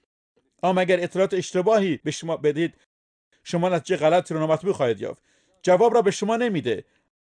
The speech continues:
منطق فقط این امکان رو می‌ده که ببینید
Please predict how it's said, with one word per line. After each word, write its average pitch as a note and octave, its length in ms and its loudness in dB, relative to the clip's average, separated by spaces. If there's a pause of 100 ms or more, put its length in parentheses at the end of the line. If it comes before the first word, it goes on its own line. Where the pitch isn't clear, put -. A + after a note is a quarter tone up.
(200)
منطق F3+ 440 0 (260)
فقط F3+ 320 0
این G3 120 -4
امکان F3 300 -2
رو G3 60 -4
می‌ده D3 260 0
که - 140 -4
ببینید F3 380 0